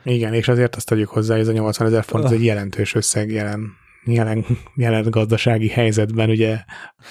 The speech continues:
Speaker 1: fotósként a január amúgy
Speaker 2: Hát
Speaker 1: se volt
Speaker 2: szerintem
Speaker 1: erős.
Speaker 2: eléggé sokat kell keresni ahhoz, hogy a nyolcvanezer forint az apró
Speaker 1: Igen,
Speaker 2: pénz legyen.
Speaker 1: igen. Tehát én abszol-, abszolút nem apró pénzként élem meg.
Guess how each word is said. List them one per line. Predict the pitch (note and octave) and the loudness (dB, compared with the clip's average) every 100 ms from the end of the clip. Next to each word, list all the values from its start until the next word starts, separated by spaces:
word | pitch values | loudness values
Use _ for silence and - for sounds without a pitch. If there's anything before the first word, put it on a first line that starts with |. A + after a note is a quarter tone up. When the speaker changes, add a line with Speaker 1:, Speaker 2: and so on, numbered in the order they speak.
| C3 A#2 | -8 -2
Speaker 1:
fotósként | A#2+ A#2+ - A#2 A2 | 0 0 0 0 2
a | |
január | A#2+ A#2 A2 | 4 4 4
amúgy | A#2 A#2+ | 4 4
Speaker 2:
Hát | E3 | 2
Speaker 1:
se | F3 | 2
volt | A#2+ F3 | 2 2
Speaker 2:
szerintem | F3 A#2+ | 2 2
Speaker 1:
erős. | - D#3+ E3+ | 0 -2 0
Speaker 2:
eléggé | F#3 F#3 D#3+ D#3 D3+ | 2 4 4 4 2
sokat | - C#3+ C3+ | 2 2 2
kell | C3 C3+ | 2 0
keresni | C3+ C3 C3 - | 0 0 0 -2
ahhoz, | C3 C3 | -2 -2
hogy | C3 B2+ | 0 0
a | B2 | 0
nyolcvanezer | B2+ B2+ B2 C3 B2 B2+ B2 | 2 0 0 -2 0 0 0
forint | C3+ B2 B2 | -2 -2 -2
az | B2 | -2
apró | A#2+ - | -2 -2
Speaker 1:
Igen, | B2+ G#2+ | -2 -2
Speaker 2:
pénz | B2 B2 | -4 -4
legyen. | B2+ C3 C#3 | -2 -2 -4
Speaker 1:
igen. | A2 | 0
Tehát | B2 C#3 C3 | 0 2 2
én | |
abszol-, | B2 - B2 | 2 2 2
abszolút | A#2 A#2+ A2 | 2 2 2
nem | A2 | 2
apró | G#2+ A#2 | 2 0
pénzként | - A2 - A2 G#2+ | 0 -2 -2 -4 -2
élem | A2 G#2+ A2 | 0 0 0
meg. | B2 B2+ | 0 0